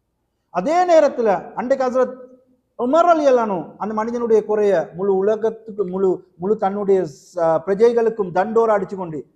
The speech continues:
கேவலப்படுத்தியிருந்தாங்கண்டா, அந்த மனிதன் அதுல இன்னும் ஒரு பிடிவாதம் பிடிச்சிருப்பான். என்ன நடந்திருக்கு? அந்த பாவத்துடனே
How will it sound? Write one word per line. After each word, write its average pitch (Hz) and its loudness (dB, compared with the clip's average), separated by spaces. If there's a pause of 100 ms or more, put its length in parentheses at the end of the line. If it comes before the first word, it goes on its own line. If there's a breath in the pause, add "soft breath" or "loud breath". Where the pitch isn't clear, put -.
(760)
கேவலப்படுத்தியிருந்தாங்கண்டா, 214 2
அந்த 160 -8
மனிதன் 180 -6
அதுல 151 -6
இன்னும் 285 -2
ஒரு 240 2
பிடிவாதம் 185 -2
பிடிச்சிருப்பான். 156 -8 (200)
என்ன 190 -8
நடந்திருக்கு? 175 -8
அந்த 143 -8
பாவத்துடனே 233 2